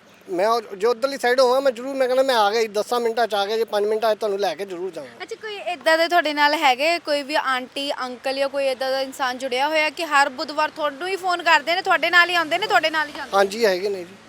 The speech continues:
Speaker 1: ਮਾਡਲ ਗ੍ਰਾਮ ਆਂਟੀ ਹੈਗੇ ਨੇ, ਹੈਬੋਵਾਲ ਆਂਟੀ ਹੈਗੇ ਨੇ, ਉਹਨਾਂ ਨੇ ਮੈਨੂੰ ਹੀ ਕਾਲ ਕਰਨੀ ਹੈ ਵੀ
Speaker 2: ਹੂੰ।
Speaker 1: ਬੇਟੇ ਲੈ ਕੇ ਜ਼ਰੂਰ ਜਾਈਂ।
Speaker 2: ਹਾਂ, ਕਿੱਧਰ ਦੇ ਰਹਿਣ ਵਾਲੇ ਹੋ?
Speaker 1: ਮੈਂ ਵੱਡੀ ਹੈਬੋਵਾਲ ਦਾ।
Speaker 2: ਉੱਧਰ ਰਹਿੰਦੇ ਹੋ।
Speaker 1: ਹਾਂਜੀ।
Speaker 2: ਤੇ ਇੰਨੀ ਦੂਰ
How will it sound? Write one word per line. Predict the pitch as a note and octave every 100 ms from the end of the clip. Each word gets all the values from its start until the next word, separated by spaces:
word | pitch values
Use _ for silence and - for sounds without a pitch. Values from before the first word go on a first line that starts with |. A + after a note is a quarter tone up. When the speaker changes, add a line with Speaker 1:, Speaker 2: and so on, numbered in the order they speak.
| - - - -
Speaker 1:
ਮਾਡਲ | F#3+ G3 A3+
ਗ੍ਰਾਮ | A#3 A#3
ਆਂਟੀ | A#3 G3 G3 A#3
ਹੈਗੇ | A3 G3+
ਨੇ, | G#3+ G#3+ - - -
ਹੈਬੋਵਾਲ | G3+ F#3 G3+ A#3+ A#3
ਆਂਟੀ | G#3 G#3 A3+
ਹੈਗੇ | G3+
ਨੇ, | A3
ਉਹਨਾਂ | A#3 B3+
ਨੇ | C4+
ਮੈਨੂੰ | B3 A#3 C4+
ਹੀ |
ਕਾਲ | - - G#3 G#3+
ਕਰਨੀ | G3 E3 F3+ G#3
ਹੈ |
ਵੀ | G3 - G#3+
Speaker 2:
ਹੂੰ। | G3+
Speaker 1:
ਬੇਟੇ | A#3 C4+
ਲੈ | C4+ G#3
ਕੇ | G#3+
ਜ਼ਰੂਰ | A#3 G#3 A#3
ਜਾਈਂ। | G3 D#3 - - - E4
Speaker 2:
ਹਾਂ, | E4 D#4+
ਕਿੱਧਰ | - F4 E4+
ਦੇ | E4
ਰਹਿਣ | D#4+ C#4+
ਵਾਲੇ | A#3+ A3+ A3+
ਹੋ? | A3 G#3+ - -
Speaker 1:
ਮੈਂ | F3+ G3 G#3+
ਵੱਡੀ | G3+ F3+ G3+
ਹੈਬੋਵਾਲ | F3+ D#3 D3
ਦਾ। | C3+ C3+
Speaker 2:
ਉੱਧਰ | - C#4
ਰਹਿੰਦੇ | C#4 C4 B3 C4
ਹੋ। |
Speaker 1:
ਹਾਂਜੀ। | C3+ - -
Speaker 2:
ਤੇ | E4+
ਇੰਨੀ | E4 E4
ਦੂਰ | D4 D#4